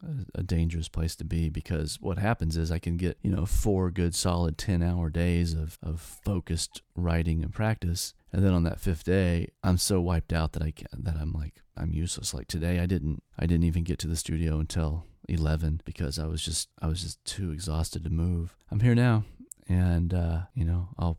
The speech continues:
I'll push myself back into it. But typically, um, I wake up around seven and I try to, I try my best.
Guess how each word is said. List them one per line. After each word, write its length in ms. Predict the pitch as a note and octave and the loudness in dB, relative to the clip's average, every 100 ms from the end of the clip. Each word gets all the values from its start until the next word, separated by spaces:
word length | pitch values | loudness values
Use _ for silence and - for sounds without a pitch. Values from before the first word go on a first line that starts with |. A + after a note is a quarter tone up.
| - | -4
I'll 160 | E2 E2+ | -4 -4
push 420 | - - G#2 - | -4 -2 -2 0
myself 400 | F#2 - F2 - | -2 0 -2 -2
back 240 | E2 D2+ | -4 -2
into 340 | F2+ F2+ - E2+ | 0 0 -2 -4
it. 80 | - | -2
But 180 | - | -6
typically, 600 | - G3 F#3+ D#3 C3+ C#3 D3 - - _ _ - | -4 -4 -2 -2 0 0 -2 -8 -20 _ _ 0
um, 420 | G#2 G#2 G2+ G2 | 4 6 4 2
I 60 | A#2 | 2
wake 240 | A#2+ B2 | 4 4
up 160 | G#2 G#2 - | 2 0 -4
around 320 | G2 G2+ G2 | -2 0 2
seven 460 | - F#2 E2+ G#2 A2+ - | 2 0 2 2 0 -6
and 560 | - F2+ F2 F2 E2 E2+ - | -2 0 2 2 0 -4 -10
I 800 | - E2+ F2 F2 E2+ F2 F2 F2 - | -6 0 2 2 2 2 2 0 -2
try 300 | - F2 F2+ | -2 0 0
to, 600 | - F#2+ F#2 F2+ F2 F2+ - | -2 -2 0 2 0 -2 -2
I 120 | F2 | -4
try 400 | - - G2 F#2+ | -4 -2 0 2
my 240 | F2+ E2 E2 - | 2 0 0 0
best. 480 | F#2 F2+ - - | 2 2 0 -6